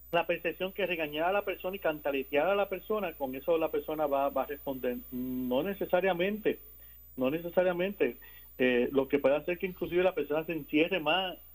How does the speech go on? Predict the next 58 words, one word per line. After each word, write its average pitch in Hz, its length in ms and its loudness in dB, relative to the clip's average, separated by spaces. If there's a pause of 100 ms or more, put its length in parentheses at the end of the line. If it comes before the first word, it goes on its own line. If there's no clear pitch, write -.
(140)
en, 135 260 -6
en 135 160 -6
sí 160 140 -2
mismo. 160 380 -2 (640)
Eh, 123 440 2 (1040)
nosotros 147 420 4
debemos 175 360 0
de 165 100 0
tratar 165 540 0
de 165 100 -4
motivar 151 760 -2
a 190 80 -2
que 160 80 -6
esa 170 200 -6
persona 170 360 -4
busque - 400 -2
ayuda, 120 440 -4
no 156 60 2
a 247 80 2
cantaletearle, 156 880 2 (420)
no 151 60 0
a 208 80 2
decirle 247 560 -2
que 214 120 -8
si 196 140 -4
esto, 220 260 -4
que 180 80 -10
te 175 100 -4
va 180 80 0
a 185 40 -10
pasar 208 240 -2
aquello, 202 280 -4
lo 185 80 -4
otro, 147 140 -10
no. 127 140 -10 (480)
Buscar 135 320 0
ayuda 175 380 0
y 160 80 -6
presentarnos, 160 960 -2
si 160 80 -4
de 139 100 4
verdad 139 220 2
queremos 226 320 0
ser 220 140 4
un 214 120 -4
ente 214 200 -2
de 214 60 2
ayuda, 208 300 4
pues 147 140 -6
que 143 220 0
él 175 240 0
vea 190 340 4
o 143 100 2
esa 151 140 -4
persona 180 320 -6
vea 175 160 -2
en 180 80 -4
nosotros 180 680 0